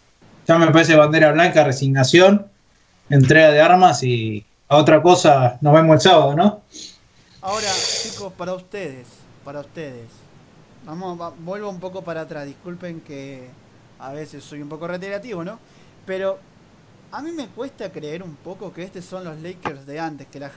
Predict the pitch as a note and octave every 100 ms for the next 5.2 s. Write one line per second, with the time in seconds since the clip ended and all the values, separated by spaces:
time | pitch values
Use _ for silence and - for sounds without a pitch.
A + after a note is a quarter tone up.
0 | F3+ D3 C#3+ F#3+ G#3 F3+ D#3+ D3+ F3+ G3
1 | F3 - E3+ E3 D#3+ D3+ C#3+ C3+ C3 _
2 | _ _ - D3+ D3 D#3+ D3 C3+ B2 -
3 | - _ _ _ _ _ F3 D#3 F3 B3+
4 | C4+ F#3+ F#3 E3+ A3 A#3+ F3 D3+ C#3+ D3
5 | F#3 A#3+